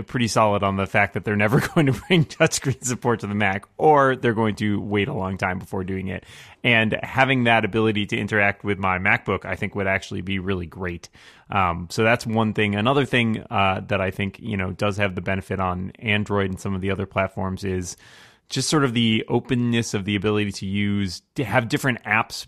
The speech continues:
be treated as first-class citizens. Like, we've all complained, I think, probably in the past in varying amounts about not being able to use third-party apps as default apps in some places. So if you want to use a different browser, a different email client,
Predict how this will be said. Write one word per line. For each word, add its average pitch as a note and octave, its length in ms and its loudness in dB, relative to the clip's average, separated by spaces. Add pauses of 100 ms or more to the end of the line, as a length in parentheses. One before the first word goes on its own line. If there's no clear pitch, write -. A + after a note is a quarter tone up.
be A2 160 -2
treated A2 420 -2
as G2+ 200 0
first-class G2+ 480 -4
citizens. G#2+ 500 -4
Like, F#2+ 240 -8
we've G2+ 340 -4
all G2+ 440 2
complained, G2+ 500 -2
I G2 80 0
think, G2 220 -4
probably G2 240 0
in F#2+ 80 -2
the F#2+ 40 -4
past F#2+ 320 0
in F#2 120 -6
varying F#2+ 320 2
amounts F#2 320 -4
about G2+ 260 0
not G2 300 -2
being F#2+ 220 -4
able F#2+ 160 -6
to - 140 -10
use F#2+ 220 -6
third-party G2 480 -2
apps F#2+ 440 -2 (280)
as F2 220 -2
default A#2+ 500 0
apps - 460 0 (240)
in D3 120 -2
some D3 220 0
places. D3 480 -4
So G#2 140 0
if G2 120 -6
you G#2 120 0
want G2 160 2
to F#2+ 40 0
use F#2+ 200 -2
a F#2 60 -4
different F#2+ 280 -6
browser, F2+ 380 0
a F2+ 60 -6
different - 280 -8
email A2+ 300 2
client, G2+ 480 0